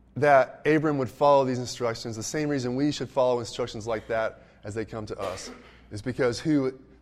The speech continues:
is the one giving the instructions? 'Cause it's the Lord said to Abram,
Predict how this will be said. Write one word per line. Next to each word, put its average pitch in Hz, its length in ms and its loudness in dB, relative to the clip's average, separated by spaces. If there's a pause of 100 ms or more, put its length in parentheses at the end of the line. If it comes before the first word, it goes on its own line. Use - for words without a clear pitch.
(180)
is 117 120 -8
the 120 80 -4
one 113 220 -6
giving 104 260 -6
the 95 60 -10
instructions? - 640 -16 (1300)
'Cause 107 120 -8
it's 110 120 -8
the 113 140 -6
Lord 123 460 -2 (680)
said 95 220 -8
to 92 200 -10
Abram, 85 240 -16